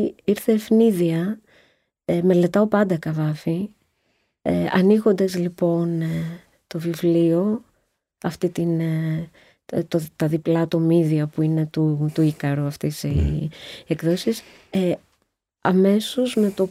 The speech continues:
Speaker 1: που ανοίγω το βιβλίο και βρίσκομαι μπροστά σε αυτό το ποίημα, χωρίς να το θέλω, δηλαδή σαν να,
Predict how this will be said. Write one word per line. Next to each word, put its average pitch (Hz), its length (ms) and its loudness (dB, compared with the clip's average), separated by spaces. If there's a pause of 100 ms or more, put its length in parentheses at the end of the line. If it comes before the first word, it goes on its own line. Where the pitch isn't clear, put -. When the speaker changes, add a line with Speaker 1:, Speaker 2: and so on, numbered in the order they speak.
(160)
Speaker 1:
που 180 320 0
ανοίγω 185 520 2
το 180 100 -4
βιβλίο 175 720 0 (120)
και 170 500 -2 (340)
βρίσκομαι 175 680 2
μπροστά 170 680 -2 (320)
σε - 120 -6
αυτό 180 220 -2
το 180 120 0
ποίημα, 208 600 0
χωρίς 254 360 0
να 214 180 2
το 175 120 -6
θέλω, 156 560 0
δηλαδή 202 360 0
σαν 214 300 -2
να, 202 460 2